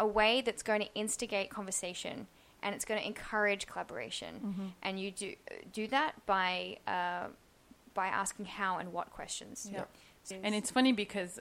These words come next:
Speaker 2: uh, knowing you and your work, you know, you're talking about collaboration and, and, uh, asking questions and opening up conversations and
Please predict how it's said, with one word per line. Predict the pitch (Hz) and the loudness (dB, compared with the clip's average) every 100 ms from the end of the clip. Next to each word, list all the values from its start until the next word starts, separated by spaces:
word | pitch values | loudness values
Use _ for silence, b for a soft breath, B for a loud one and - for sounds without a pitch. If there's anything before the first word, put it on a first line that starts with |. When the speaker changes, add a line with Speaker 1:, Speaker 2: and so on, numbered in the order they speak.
| - | 0
Speaker 2:
uh, | 185 180 170 | 2 2 2
knowing | 196 202 226 202 | 2 2 2 2
you | 202 220 196 | 2 0 0
and | 190 190 | -2 -2
your | 180 170 | -4 -4
work, | 170 214 180 - - | 0 2 2 -2 -10
you | 190 190 | -6 -2
know, | 185 | 0
you're | 180 185 | 0 -2
talking | - 190 | -4 -2
about | 165 160 - | 0 -2 -4
collaboration | 180 175 220 254 254 240 208 190 190 | -8 -4 2 2 2 0 2 2 0
and, | 190 185 185 - | 0 -2 -4 -4
and, | 175 175 170 | -4 -4 -4
uh, | - 165 156 - - - B B B - - - | -2 0 -2 -10 -20 -20 B B B -20 -4 2
asking | 196 - 196 196 | 2 2 -6 -2
questions | 302 311 - 214 302 285 254 | 2 2 2 2 4 6 4
and | 208 202 190 | 2 2 4
opening | 202 226 208 196 | 4 2 0 0
up | 175 - | -2 0
conversations | 190 185 233 - 339 320 302 277 254 220 | -2 -2 -4 0 0 2 4 4 4 2
and | 208 | 0